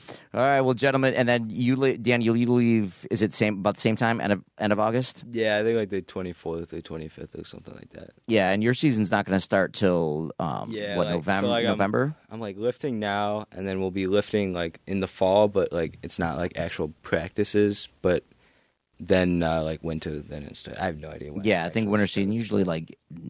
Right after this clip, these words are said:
Speaker 1: end of October, beginning of
Speaker 2: Yeah.
Speaker 1: November, somewhere around there. Um, well, gentlemen, thank you guys for coming on. Obviously, wish you nothing but the best next year.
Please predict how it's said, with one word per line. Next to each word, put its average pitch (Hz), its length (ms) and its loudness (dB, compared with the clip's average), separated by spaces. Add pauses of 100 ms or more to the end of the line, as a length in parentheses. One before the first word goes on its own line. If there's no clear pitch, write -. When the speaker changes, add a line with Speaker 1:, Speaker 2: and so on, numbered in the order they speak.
(140)
Speaker 1:
end 92 160 -2
of 80 100 -2
October, 82 560 0
beginning 80 300 -4
of 82 60 -4
Speaker 2:
Yeah. - 20 -4
Speaker 1:
November, 80 500 -4
somewhere 82 260 -4
around 82 180 -4
there. 80 240 -6 (680)
Um, 80 460 -4 (560)
well, 107 140 0
gentlemen, 127 480 2 (120)
thank 117 220 2
you 120 60 -4
guys 117 260 2
for 120 140 -4
coming 110 240 -2
on. 107 320 2
Obviously, 104 540 0
wish 101 280 0
you 98 120 0
nothing 101 800 2
but 104 160 2
the 104 80 0
best 107 420 0
next 110 300 0
year. 110 340 4